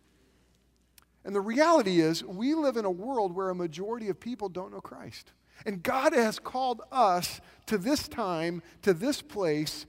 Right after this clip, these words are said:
to be witnesses for Christ. And it's important that you and I become a stronger witness for Jesus.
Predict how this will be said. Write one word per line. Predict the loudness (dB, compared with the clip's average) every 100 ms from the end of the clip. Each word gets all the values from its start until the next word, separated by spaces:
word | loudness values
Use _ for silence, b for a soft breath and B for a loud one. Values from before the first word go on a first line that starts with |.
| b b b -8
to | -4
be | -2 -4
witnesses | 0 0 0 -4 -4 -6 -8
for | -12
Christ. | -12 -12 -12 -14 -16 B -2
And | 2
it's | 2 2
important | -2 -2 0 0 0 -6 -8 B 0
that | 0
you | 0 -2
and | 0
I | 2 2
become | 0 -4 -2 0 0
a | -2
stronger | -8 -8 -6 -4 -4
witness | -4 -6 -10 -14
for | -14
Jesus. | -14 -14 -14 -16 -16